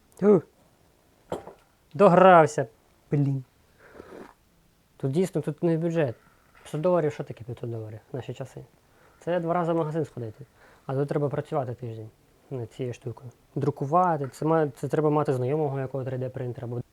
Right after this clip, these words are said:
більше п'ятиста сумарно, кажуть люди тобі. Таке задоволення.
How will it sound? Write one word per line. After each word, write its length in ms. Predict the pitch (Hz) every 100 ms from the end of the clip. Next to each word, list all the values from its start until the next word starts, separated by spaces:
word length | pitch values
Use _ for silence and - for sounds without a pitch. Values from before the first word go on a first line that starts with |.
| _
більше 300 | 131 160 147
п'ятиста 440 | 147 147 139 - 127
сумарно, 480 | - 117 107 101 104 _
кажуть 340 | - 107 107 - _ _ -
люди 240 | 120 113
тобі. 260 | 107 110 110 _ _ _ _ _ _ _ _ _
Таке 220 | - 120
задоволення. 520 | 117 113 113 107 104